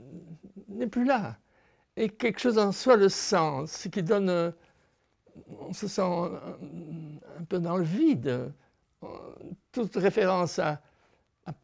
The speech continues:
à penser ou à soi, ou un peu, un peu de raison d'être, c'est, c'est très, très net, et c'est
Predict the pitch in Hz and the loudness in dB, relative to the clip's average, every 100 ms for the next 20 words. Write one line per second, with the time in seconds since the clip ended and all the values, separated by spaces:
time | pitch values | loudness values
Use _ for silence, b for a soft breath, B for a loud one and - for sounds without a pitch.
0 | - 151 - 160 151 - 175 165 151 139 | -14 -10 -4 -4 -2 0 4 4 4 0
1 | 139 135 - 156 156 170 165 160 165 170 | -2 -4 -4 -2 0 2 0 0 -2 -6
2 | 170 185 202 196 165 - 180 196 185 185 | -8 -8 -6 -6 -6 -6 -4 -2 0 0
3 | 185 185 196 170 170 - - b b - | 0 2 0 0 -6 -8 -10 b b -6
4 | 190 - - - - 220 240 208 175 - | -4 -4 0 0 4 4 4 2 -2 -4
5 | 156 | -6